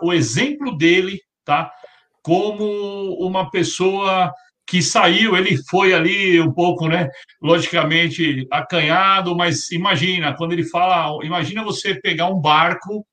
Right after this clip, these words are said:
uma lancha, andar, subir um rio por uma hora, aí depois você vai pegar um, um táxi, um ônibus, pra andar cinco horas pra chegar em Manaus.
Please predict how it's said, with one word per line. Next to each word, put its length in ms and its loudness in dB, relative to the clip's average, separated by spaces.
uma 260 -2
lancha, 720 0
andar, 540 2
subir 420 -2
um 100 0
rio 360 0
por 180 0
uma 280 2
hora, 540 2
aí 200 0
depois 420 0
você 220 -4
vai 100 -2
pegar 400 -2
um, 180 -4
um 240 -4
táxi, 600 2
um 200 0
ônibus, 560 -4
pra 180 -4
andar 260 0
cinco 560 -4
horas 420 2
pra 140 2
chegar 360 0
em 40 -2
Manaus. 580 0